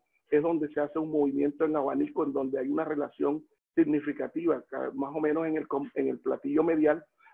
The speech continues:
se, la traslación anterior-posterior es de uno punto cinco, mientras que el rango de movimiento en el lado contralateral, que es el lado lateral, al,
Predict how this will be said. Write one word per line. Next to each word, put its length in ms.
se, 120
la 160
traslación 720
anterior-posterior 960
es 80
de 60
uno 260
punto 340
cinco, 320
mientras 380
que 140
el 80
rango 400
de 80
movimiento 680
en 160
el 120
lado 640
contralateral, 880
que 80
es 140
el 120
lado 220
lateral, 440
al, 160